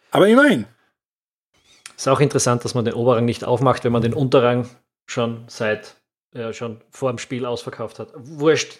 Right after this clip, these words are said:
Speaker 2: da wollen wir nicht lang drüber
Speaker 1: <laughs>
Speaker 2: reden. Äh, ist ein Spiel, Freitagabend, neunzehn Uhr,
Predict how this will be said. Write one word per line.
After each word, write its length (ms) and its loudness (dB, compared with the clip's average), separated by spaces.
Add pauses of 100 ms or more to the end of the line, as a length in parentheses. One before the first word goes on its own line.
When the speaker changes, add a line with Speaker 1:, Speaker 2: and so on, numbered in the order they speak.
Speaker 2:
da 140 -6
wollen 160 -2
wir 80 -4
nicht 180 -6
lang 160 -2
drüber 280 2
Speaker 1:
<laughs> 0 -
Speaker 2:
reden. 280 0 (220)
Äh, 380 4 (260)
ist 180 0
ein 120 4
Spiel, 220 2
Freitagabend, 760 0 (180)
neunzehn 300 -4
Uhr, 180 0